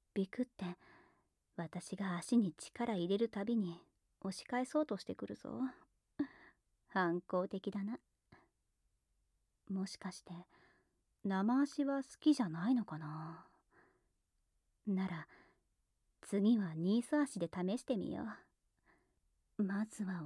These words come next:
同じように踏みつけてって、うわ、なんだ？ちょっ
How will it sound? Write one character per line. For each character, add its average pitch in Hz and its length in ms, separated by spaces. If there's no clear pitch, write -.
同 185 160
じ 220 200
よ 233 160
う 208 40
に 160 140
踏 165 100
み 208 240
つ - 280
け 196 200
て 226 120
っ - 40
て、 220 100
う 277 240
わ、 247 80
な 190 300
ん 359 40
だ？ 196 200
ち - 140
ょ - 20
っ 226 80